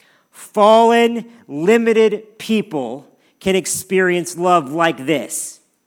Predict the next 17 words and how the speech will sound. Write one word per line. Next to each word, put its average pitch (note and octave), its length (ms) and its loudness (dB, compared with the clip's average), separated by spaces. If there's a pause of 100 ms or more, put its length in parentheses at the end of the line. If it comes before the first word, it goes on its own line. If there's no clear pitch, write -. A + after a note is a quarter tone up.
(360)
in F#3+ 180 -6
snippets. - 1000 -4 (840)
And F#3+ 120 0
if - 160 -6
we A#3 200 2
can B3+ 160 -2
do A#3+ 200 0
that, F#3 440 4 (160)
like, F3+ 120 -2
if F3 80 -2
there A3+ 200 4
are G#3+ 160 4
moments G3+ 720 2 (220)
when F3 260 -4
we B3 240 0
can A#3 200 0
revel F3+ 580 2